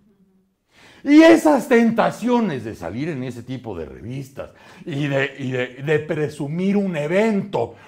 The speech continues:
un evento que a lo mejor no se pagó con el erario, a lo mejor lo pagó, este, eh, César, o lo pagó el papá de la novia, o, eh, lo pagó la novia. O sea,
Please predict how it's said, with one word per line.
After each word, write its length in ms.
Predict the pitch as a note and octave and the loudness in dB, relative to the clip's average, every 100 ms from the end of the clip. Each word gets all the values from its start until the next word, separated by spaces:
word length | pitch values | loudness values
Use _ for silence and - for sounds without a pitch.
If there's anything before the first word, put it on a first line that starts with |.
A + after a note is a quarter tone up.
| - | -8
un 180 | C#3 D#3+ | -4 0
evento 460 | D#3+ E3 E3 G#3+ G3 - | 4 2 2 -4 -4 -10
que 220 | - A3 G3+ | 2 2 4
a 80 | |
lo 120 | F#3+ F#3 | 2 0
mejor 320 | G3+ D#4 F4+ | -2 -2 0
no 120 | F4+ | 0
se 140 | D4+ | 0
pagó 280 | - C4+ C4+ | 4 4 4
con 160 | D4 C#4 | 0 0
el 120 | C4+ | 4
erario, 400 | C4 C4+ A#3+ E3 | 4 4 4 0
a 40 | |
lo 80 | D3+ | -2
mejor 260 | D3+ A3+ C4 | 0 0 2
lo 180 | B3+ A#3+ | 2 2
pagó, 420 | F#3 F#3+ A#3 A#3+ A3+ - | 0 4 2 2 -4 -6
este, 760 | E3 D#3 E3 D#3 D3+ D3 C3+ | -6 -2 0 0 0 -2 -2
eh, 60 | B2+ | -2
César, 540 | - B3 C4 C4 C4 G#3+ | 4 6 6 4 0 2
o 80 | D3+ | 0
lo 160 | C#3+ | 0
pagó 300 | D3 C3+ F3+ | 0 -2 0
el 60 | F3+ | 0
papá 280 | D3 F3 E3+ | -2 -2 -2
de 120 | C#3+ | -4
la 120 | A2 | -6
novia, 540 | B2+ A3+ B3+ B3 B3+ A3+ | -4 -4 -2 -2 -2 -2
o, 200 | D3+ C#3+ | -4 -4
eh, 120 | C#3 G#2 | -6 -6
lo 180 | B2+ A#2+ | -4 -4
pagó 200 | A#2 C3 | -4 -4
la 120 | A2+ | -4
novia. 360 | E2 C#2 B1 - _ _ - | -6 -10 -12 -20 _ _ -4
O 80 | E3+ | 0
sea, 340 | C#3 - - | -2 -4 -16